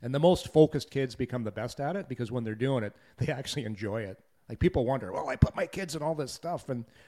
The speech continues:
they're just not, they're not as good as these other kids." And I'm like, "Well, yeah, it just doesn't work that way." Even if you put your kids in everything,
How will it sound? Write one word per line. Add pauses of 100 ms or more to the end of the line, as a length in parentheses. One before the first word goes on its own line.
(180)
they're
just
not, (360)
they're
not
as
good
as
these
other
kids."
And
I'm
like,
"Well,
yeah, (840)
it
just
doesn't
work
that
way."
Even
if
you
put
your
kids
in
everything,